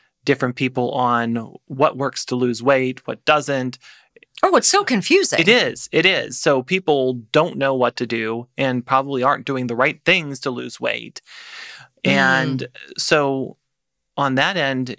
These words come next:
Speaker 1: it's, people are justified in some ways in saying, "Okay, for my mental well-being,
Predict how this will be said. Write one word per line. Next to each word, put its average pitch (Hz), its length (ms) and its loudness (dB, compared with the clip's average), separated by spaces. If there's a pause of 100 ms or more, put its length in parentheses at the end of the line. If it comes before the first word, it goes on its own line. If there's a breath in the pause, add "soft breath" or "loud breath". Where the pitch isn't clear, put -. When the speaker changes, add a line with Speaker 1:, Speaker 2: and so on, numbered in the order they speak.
Speaker 1:
it's, - 340 -6 (1080 soft breath)
people 156 500 2
are 135 120 0
justified 131 760 2
in 120 180 -2
some 185 220 0
ways 135 280 -2
in 123 120 -6
saying, 127 360 -2 (180)
"Okay, 120 500 -2 (240 soft breath)
for 165 100 4
my 143 280 4
mental 139 920 0 (100)
well-being, 135 1080 -2